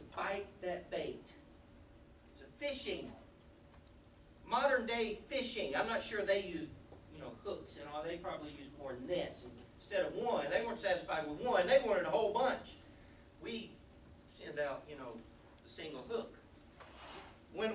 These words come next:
when we choose to yield to temptation, we're gonna talk about the process in just a moment, time permitting. I only have about five minutes left. But nothing outside ourselves is strong enough to make us sin.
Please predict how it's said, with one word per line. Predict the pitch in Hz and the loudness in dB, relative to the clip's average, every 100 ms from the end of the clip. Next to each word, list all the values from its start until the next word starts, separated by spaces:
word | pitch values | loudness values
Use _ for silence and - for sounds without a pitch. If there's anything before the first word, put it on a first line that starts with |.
| 196 | 2
when | 226 226 | 4 6
we | 294 302 | 4 2
choose | - 277 285 277 233 | -2 -2 0 0 0
to | 226 | -2
yield | 208 226 262 247 | -2 6 8 8
to | - | 4
temptation, | - 202 - 220 233 190 165 | -2 -4 0 2 2 0 0
we're | 214 | 2
gonna | 254 226 | 2 4
talk | 226 208 | 4 4
about | 196 190 | 4 2
the | - | 2
process | - 214 202 208 170 160 | 0 2 2 0 -2 -2
in | 165 | -6
just | 180 175 | -6 -4
a | |
moment, | 175 196 165 | 0 0 -2
time | - 185 180 | -2 -2 -2
permitting. | 160 190 160 156 | -4 -4 0 0
I | |
only | 208 196 | 2 2
have | 220 | 0
about | 170 170 - | 0 0 0
five | 180 165 | 0 0
minutes | 180 170 - | -2 -4 -4
left. | 147 135 131 - - - - - - - - - - - | -4 -4 -4 -10 -18 -20 -20 -20 -20 -20 -20 -20 -16 -6
But | 277 196 | -4 0
nothing | 247 294 - 285 269 | 4 6 4 2 4
outside | 240 220 - 226 220 | 4 4 2 4 6
ourselves | 190 - 190 160 156 - 160 | 4 2 0 2 2 0 -6
is | |
strong | - 240 247 233 | -6 4 6 8
enough | 190 165 - | 6 0 0
to | 160 | -6
make | 165 160 | -6 -4
us | - | -8
sin. | - 156 | -8 -8